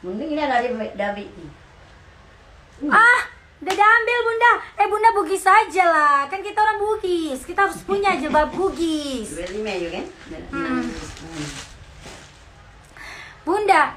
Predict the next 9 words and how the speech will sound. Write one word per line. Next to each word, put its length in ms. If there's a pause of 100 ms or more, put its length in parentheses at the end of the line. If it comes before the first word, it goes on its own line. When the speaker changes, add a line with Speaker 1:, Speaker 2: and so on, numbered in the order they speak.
Speaker 2:
cepatlah 480
kita 420
jilbab 380
bugis, 320
Bunda. 720 (2500)
Ayo, 480 (320)
ayo, 480 (280)
Bunda, 520 (320)
tambah. 480